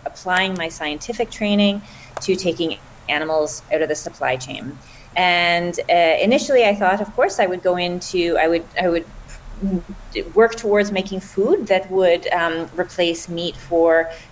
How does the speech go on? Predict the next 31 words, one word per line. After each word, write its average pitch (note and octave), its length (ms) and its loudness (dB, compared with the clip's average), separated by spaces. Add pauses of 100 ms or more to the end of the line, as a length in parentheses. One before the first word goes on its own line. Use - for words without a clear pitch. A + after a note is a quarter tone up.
uh, C3+ 460 2
meat F3+ 280 -6
that D#3+ 220 0
humans D4 300 0
are D#3+ 80 2
consuming, D3 520 -8
because D#3+ 300 -14
of D#3+ 120 -16
course D#3+ 240 -2
humans D#3+ 320 -10
are G#3 240 4
the E3+ 80 -4
main D#3 240 -8
consumers D3 480 -10
of D3 140 -6
animal-based C#3+ 520 -6
products. E3+ 520 0 (640)
But A#3 100 2
then F#4+ 200 6
as D4 120 0
I C4+ 120 4
started B3 400 2
to, G#3+ 220 4
um, F3 160 0 (500)
just A#3 240 2
understand F#3+ 840 0
more E3+ 220 -2
deeply F3+ 680 0 (680)
how F#3+ 600 4
integral F3+ 640 2
the, D#3+ 440 0